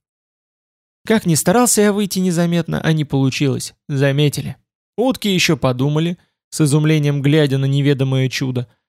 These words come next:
а потом поднялись в воздух, чтобы перелететь на другое место.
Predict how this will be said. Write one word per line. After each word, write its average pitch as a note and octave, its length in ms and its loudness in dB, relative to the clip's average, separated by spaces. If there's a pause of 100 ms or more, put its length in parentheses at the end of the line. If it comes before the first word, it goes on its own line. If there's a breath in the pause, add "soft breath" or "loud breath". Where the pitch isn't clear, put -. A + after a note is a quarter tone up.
(200)
а - 80 -4
потом A3 320 4
поднялись G3 480 2
в B2+ 60 -6
воздух, C#3 640 0
чтобы C#3 320 -2
перелететь C3+ 560 -2
на C#3 80 -2
другое C3 360 -2
место. B2+ 480 -6